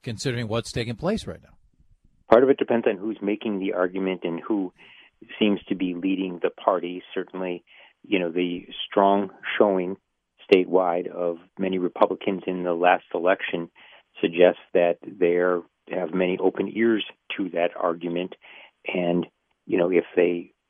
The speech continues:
Speaker 2: pivot, as you just mentioned, Chad, from cutting back to, "We're trying to reduce the growth of government spending," that's a different dynamic and will be received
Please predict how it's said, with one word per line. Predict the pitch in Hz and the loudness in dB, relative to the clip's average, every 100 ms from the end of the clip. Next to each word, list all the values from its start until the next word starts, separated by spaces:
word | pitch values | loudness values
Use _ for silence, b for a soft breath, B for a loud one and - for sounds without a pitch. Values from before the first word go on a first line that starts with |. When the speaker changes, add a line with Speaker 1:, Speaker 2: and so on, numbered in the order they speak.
| _ _ - | _ _ 0
Speaker 2:
pivot, | 156 101 - | 2 2 -2
as | - 92 85 | -6 -6 -6
you | 95 | -8
just | 90 - | -8 -6
mentioned, | 101 85 - 85 - | -6 -6 -8 -6 -2
Chad, | 87 82 - - | 0 -2 -4 -4
from | 87 82 b b b b _ - | -4 -6 b b b b _ 2
cutting | 95 87 | 2 2
back | 85 95 87 - | 0 0 -2 -4
to, | 92 82 - | -6 -6 -4
"We're | 90 | -4
trying | - 95 85 82 | -2 -2 -2 -6
to | 85 | -6
reduce | 85 - 90 87 - - - | -4 -4 -4 -4 -6 -10 -2
the | 90 82 - _ | 0 0 -4 _
growth | - 101 101 - - - | 8 8 8 4 -8 -2
of | - 82 | -2 2
government | 87 85 82 82 - - | 2 2 0 -6 -10 -4
spending," | 90 82 85 87 B B B _ - | -2 0 -2 -4 B B B _ 0
that's | 90 - | 2 0
a | |
different | 87 - 90 85 | 0 -2 -2 -4
dynamic | 82 85 87 104 - | -2 -2 -2 -2 -4
and | 85 | -6
will | 82 80 | -6 -6
be | 87 85 b b b _ - | -6 -6 b b b _ -6
received | - 95 - 104 98 | 0 0 2 0 0